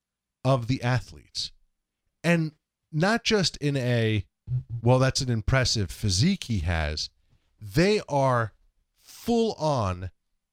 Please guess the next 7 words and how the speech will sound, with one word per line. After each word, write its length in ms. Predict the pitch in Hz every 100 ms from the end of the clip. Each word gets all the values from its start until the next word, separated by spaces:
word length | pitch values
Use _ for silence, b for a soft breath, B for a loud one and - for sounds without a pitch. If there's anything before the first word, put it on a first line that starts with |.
| _
sexual 640 | - 175 160 - 160 147 -
innuendo, 800 | 156 147 131 117 110 90 - - _ _ _ _ _ _ _ _ -
and 140 | 131
it 100 | 123
makes 480 | 120 123 160 - -
me 180 | 110 92
sick. 680 | - - - 202 139 -